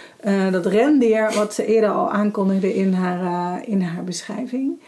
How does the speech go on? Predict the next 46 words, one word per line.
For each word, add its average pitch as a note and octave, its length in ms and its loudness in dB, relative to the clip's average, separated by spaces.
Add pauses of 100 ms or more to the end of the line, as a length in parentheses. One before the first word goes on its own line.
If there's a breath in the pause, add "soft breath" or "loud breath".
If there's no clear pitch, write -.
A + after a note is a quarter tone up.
(380 loud breath)
Ja, C#4 160 2
die F3 120 2
staat C4+ 240 0
daar B3 220 2
ineens. G3 320 2
En G#3+ 140 0
het A3+ 100 2
is B3 100 0
dus, A#3+ 260 0
die G#3+ 320 0
verschijnt A#3+ 560 2
dus, C#4 240 0
zegt A#3+ 240 -2
zij, A#3+ 340 2 (400 loud breath)
terwijl, A#3+ 680 4
want A3 180 2
de, G#3 240 4
de G3+ 120 2
hoofdpersoon G#3+ 500 2
heeft F#3 240 0
dus, F3+ 240 0
eh, E3+ 360 0 (180)
haar F3+ 260 -4
ogen B3 240 2
dicht. C#4 480 -2 (440 soft breath)
En G#3 180 2
terwijl A3 320 2
zij A#3+ 120 0
haar G3+ 240 0
ogen G3 280 0
dicht C4+ 260 0
heeft, B3 520 0 (400 loud breath)
verschijnt A#3 460 0
er A#3 60 0
dus G3+ 140 2
heel C#4+ 280 4
even A#3+ 260 4
een G3+ 60 4
rendier. B3+ 360 4
En G#3+ 120 2
zodra G#3 340 2
ze A#3+ 80 0
haar G3+ 260 2
ogen G#3+ 280 2
open A3+ 260 2
doet, G#3+ 200 0